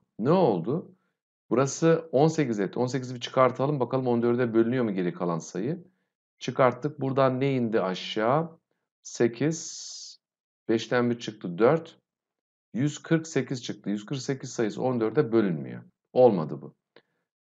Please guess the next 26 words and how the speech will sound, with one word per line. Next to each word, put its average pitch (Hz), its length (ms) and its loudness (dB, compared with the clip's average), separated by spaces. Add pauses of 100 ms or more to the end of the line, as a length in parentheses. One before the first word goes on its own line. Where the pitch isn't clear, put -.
(140)
Sonra 175 400 6
dördü 147 240 10
almak 107 340 8
zorundayız. 85 380 -4
Dördü 127 240 4
alırsak 165 500 4
bir 160 80 2
on 135 160 4
sekiz 117 300 -4
daha 101 160 4
inmemiz 82 360 -2
gerekiyor 78 380 -8
buradan. 87 240 -8
Onu 120 180 -2
da 101 120 -2
bir 90 60 -4
yapalım. 98 580 -8 (400)
Çünkü 135 260 -4
her 156 200 8
inişimiz 156 440 0
iki 120 200 -8
tane 113 320 0
dokuz 104 320 -6
iniyor. 85 320 -2
Dikkat 92 280 -6
et. 165 200 -4